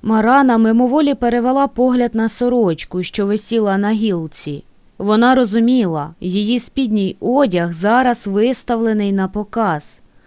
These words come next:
але Дарій, здавалося, навмисно уникав її погляду. Його очі були прикуті до вогню.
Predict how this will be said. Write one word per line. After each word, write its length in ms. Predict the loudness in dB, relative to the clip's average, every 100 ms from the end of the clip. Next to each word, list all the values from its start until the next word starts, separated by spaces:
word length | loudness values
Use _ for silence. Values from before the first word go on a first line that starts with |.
| -16 0
але 300 | 4 4 2
Дарій, 560 | 2 2 2 0 -4 -8
здавалося, 680 | -2 2 4 4 2 2
навмисно 760 | 2 2 4 4 4 0 -4 -4
уникав 500 | -2 -2 0 0 0
її 260 | 0 -2 -2
погляду. 680 | 0 -2 0 -4 -6 -10 -14 -20 _ _ _ _
Його 600 | -2 2 4 2 0 0
очі 320 | 0 0 -4 -2
були 420 | 0 0 2 0
прикуті 720 | 0 -2 -2 -2 -2 -2 -2
до 200 | -2 -2
вогню. 560 | -2 -2 -2 -4 -8